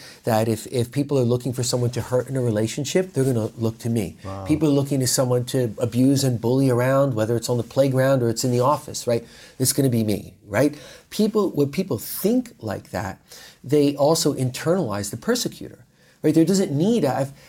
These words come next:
Speaker 1: I've worked with people who've been, who are still in their minds being actively persecuted by someone who's been dead for twenty years.
Speaker 2: Right.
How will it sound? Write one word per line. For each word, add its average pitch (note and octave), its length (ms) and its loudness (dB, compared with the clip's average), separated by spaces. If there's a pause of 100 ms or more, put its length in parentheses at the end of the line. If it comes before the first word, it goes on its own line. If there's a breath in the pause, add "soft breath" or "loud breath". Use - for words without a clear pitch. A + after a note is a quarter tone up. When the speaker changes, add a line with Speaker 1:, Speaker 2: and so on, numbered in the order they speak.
(100 loud breath)
Speaker 1:
I've C#3+ 160 0
worked F3+ 220 4
with E3+ 160 0
people C#3+ 360 0
who've C#3 240 0
been, B2+ 260 0
who D3+ 260 2
are B2 160 2
still G3 380 2
in B2+ 100 2
their C3+ 140 2
minds B2+ 300 0
being B2 400 -4
actively C#3 480 0
persecuted G2 720 -6 (320 soft breath)
by C#3+ 140 0
someone D3+ 400 2
who's C#3 200 0
been B2 200 -4
dead D#3+ 220 0
for C#3 120 -6
twenty G#2 320 -10
years. - 420 -14 (220)
Speaker 2:
Right. F#2 360 -14